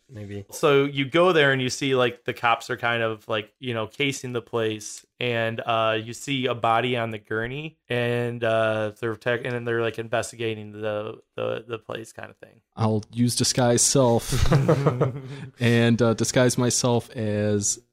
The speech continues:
Speaker 3: like, the most generic looking crime scene tech
Speaker 2: Mm-hmm.
Speaker 3: ever.
Speaker 2: Oh, okay. So as you walk up, someone sees you, is like, "Oh, the co-, here, can you take this?" And he hands you a report. And as you read it, he ju-, it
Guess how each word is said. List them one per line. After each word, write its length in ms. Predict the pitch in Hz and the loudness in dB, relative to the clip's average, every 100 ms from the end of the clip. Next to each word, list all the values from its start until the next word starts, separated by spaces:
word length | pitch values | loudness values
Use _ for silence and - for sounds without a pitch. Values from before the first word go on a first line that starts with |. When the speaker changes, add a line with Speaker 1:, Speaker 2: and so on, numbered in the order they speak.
| _ | _
Speaker 3:
like, 180 | 110 - | -6 -2
the 100 | 104 | 0
most 380 | 107 98 - 113 | 2 0 -4 -6
generic 800 | - 101 98 92 101 113 - | -2 0 -2 -2 -2 -2 -2
looking 400 | 113 110 110 104 | -4 -2 -2 -2
crime 460 | 101 - 107 104 107 | -4 -4 -2 0 2
scene 480 | - 110 107 104 95 | 2 0 -2 -2 -6
tech 500 | - - 98 - - _ - | -8 -10 -12 -16 -18 _ -20
Speaker 2:
Mm-hmm. 240 | 117 113 107 _ - | -20 -20 -20 _ -6
Speaker 3:
ever. 380 | 107 92 92 - _ - | -4 -4 -8 -12 _ 4
Speaker 2:
Oh, 280 | 175 156 160 | 6 6 4
okay. 220 | 156 160 | 2 0
So 340 | 147 151 139 139 | 2 4 4 4
as 220 | 139 147 | 2 2
you 100 | 170 | 2
walk 300 | 147 147 147 | 6 6 6
up, 180 | 135 131 | 2 2
someone 400 | - 135 135 127 | 0 0 2 -2
sees 320 | - 131 127 | -2 -4 -2
you, 60 | 127 | -2
is 80 | 117 | -2
like, 140 | 120 | -2
"Oh, 240 | 147 156 123 | 4 4 4
the 80 | 117 | -2
co-, 140 | - - | -14 -14
here, 240 | 156 139 | -4 -4
can 180 | 113 147 | -4 -8
you 80 | 139 | -8
take 240 | 139 135 | -2 -2
this?" 140 | 139 131 | 0 -4
And 80 | 127 | -6
he 80 | 117 | -8
hands 300 | 110 123 113 | -6 -6 -6
you 80 | 117 | -8
a 80 | |
report. 640 | 113 110 107 - 117 165 - | -6 -8 -10 -6 -4 -4 -4
And 340 | 127 120 117 120 | -2 -2 -4 0
as 220 | 123 113 | 0 2
you 80 | 131 | 0
read 220 | 127 127 | 4 4
it, 100 | 127 | 2
he 140 | 120 | -2
ju-, 160 | 113 143 | 0 0
it 80 | 139 | 0